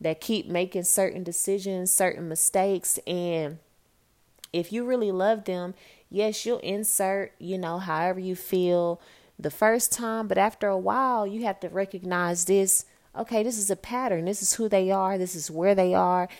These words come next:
and I have to respect that. As long as they aren't putting their life in danger, and sometimes even that, if you've already said it and they adamant about however they're living or whatever choices they're making,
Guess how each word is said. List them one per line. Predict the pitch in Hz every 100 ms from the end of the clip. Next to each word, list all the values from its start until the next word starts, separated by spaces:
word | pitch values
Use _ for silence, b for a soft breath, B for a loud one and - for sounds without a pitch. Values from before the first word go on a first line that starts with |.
| B B
and | 165
I |
have | 196 190 -
to | 151
respect | 151 - - 190 180 -
that. | - - - -
As | 139 160
long | 160 202
as | 196 185
they | 190 202 196 190 B B B B B _ _ _ _ _ _ _ _ _ _ _ _ _ _ _ _ _ _
aren't | 151 165 190
putting | 247 208
their | 214 202
life | 196 214 220
in | 208
danger, | 202 208 247 240 208
and | 170
sometimes | - 185 330 269 254 254 -
even | 277 302 294
that, | 302 466 170 - - - B B B _
if | - 151
you've | 220 302
already | 277 269 262 233
said | - - 247 285
it | 262
and | 165 165
they | 170 262 -
adamant | 180 147 180 269 269 294 285 - b b b _
about | 175 180 190 196 196 -
however | 190 180 180 226 220 214
they're | 214 214
living | 190 196 220 220
or | 185 151
whatever | 147 160 214 220
choices | 208 247 220 226 226 202
they're | 220 214
making, | 190 190 240 - 262 269